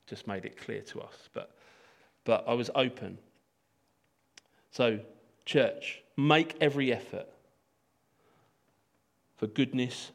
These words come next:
knowledge, self-control, perseverance, godliness, and brotherly kindness. And it says,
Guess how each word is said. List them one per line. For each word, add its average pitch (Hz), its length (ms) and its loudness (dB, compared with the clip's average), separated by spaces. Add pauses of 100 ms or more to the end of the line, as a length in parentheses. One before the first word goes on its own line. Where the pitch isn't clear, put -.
knowledge, 117 640 2
self-control, 123 840 2
perseverance, 123 960 0 (400)
godliness, 127 640 0 (600)
and 117 200 0
brotherly 139 460 2
kindness. 127 800 -6 (1800)
And 135 100 2
it 135 80 -2
says, - 260 0